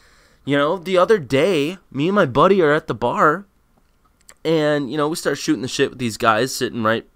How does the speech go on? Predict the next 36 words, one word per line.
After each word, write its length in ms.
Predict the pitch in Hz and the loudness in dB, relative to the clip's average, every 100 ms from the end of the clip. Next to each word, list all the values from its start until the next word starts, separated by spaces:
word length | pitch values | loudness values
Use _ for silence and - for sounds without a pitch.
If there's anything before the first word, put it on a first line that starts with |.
| _ | _
right 180 | 110 110 | -2 -2
next 200 | 107 - | -2 -4
to 100 | 131 | 0
us. 180 | 131 - - - - - _ _ _ _ _ _ _ _ _ _ _ - | 0 0 -14 -20 -20 -20 _ _ _ _ _ _ _ _ _ _ _ -4
And, 580 | 127 123 123 120 - - _ _ _ _ _ _ _ | 0 2 2 0 -4 -12 _ _ _ _ _ _ _
you 80 | 120 | 0
know, 260 | 123 127 - _ _ - | 2 2 -2 _ _ -10
one 340 | 127 143 147 | 0 2 4
way 100 | 139 | 4
or 140 | 139 131 | 4 4
another, 440 | 123 123 139 143 | 4 4 6 6
it 100 | 123 | 6
starts 300 | - 131 110 | 4 2 2
venturing 580 | 107 123 123 113 127 117 | 2 2 2 0 0 0
into, 240 | 120 113 | 0 -2
like, 260 | 113 104 - | -2 -2 -4
political 1500 | - 110 113 117 - 127 123 123 123 123 123 123 120 117 - _ - | -6 0 2 2 -2 0 2 4 2 2 0 0 -2 -6 -12 _ -6
discussion. 720 | 113 135 - 135 - 147 160 - _ _ _ _ _ - | -2 -2 0 -2 -2 -4 -6 -10 _ _ _ _ _ -6
And, 440 | 120 120 123 123 | -2 0 0 0
you 80 | 127 | 0
know, 220 | 131 - - | 0 -2 -2
I 80 | 120 | 0
was 140 | 123 | 0
saying, 260 | - 135 131 | 0 -2 0
you 80 | 131 | 0
know, 240 | 147 165 | 0 0
like, 240 | 151 127 135 | 0 0 0
I 120 | 127 | 0
used 280 | 123 151 - | 0 -4 -4
to 60 | |
be 140 | 139 143 | -2 0
a 80 | |
libertarian, 880 | 127 120 127 120 131 135 135 117 127 | 0 0 -2 -4 -4 -4 -2 -4 -4
but 120 | 107 | -6
now 300 | 104 120 139 | -2 0 0
I, 280 | 131 92 117 | 0 -2 -6